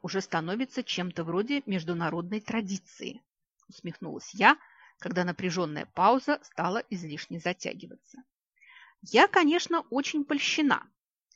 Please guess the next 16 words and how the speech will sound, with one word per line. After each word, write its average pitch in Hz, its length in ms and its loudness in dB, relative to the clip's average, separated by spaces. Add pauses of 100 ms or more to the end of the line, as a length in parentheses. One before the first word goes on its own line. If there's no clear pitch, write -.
(320)
но 180 140 -2
меня 214 260 4 (240)
больше 226 360 -2
устраивает 214 640 2
празднование 277 560 4
дней 240 260 4
рождений, 170 800 0 (480)
именин 220 640 2 (340)
и 359 80 0
прочих 247 540 2
оптимистических 208 960 -4 (320)
памятных 202 680 -2
дат. - 400 -6 (920)
Поминки 262 560 0 (100)
навевают 170 500 0
скуку". - 520 -2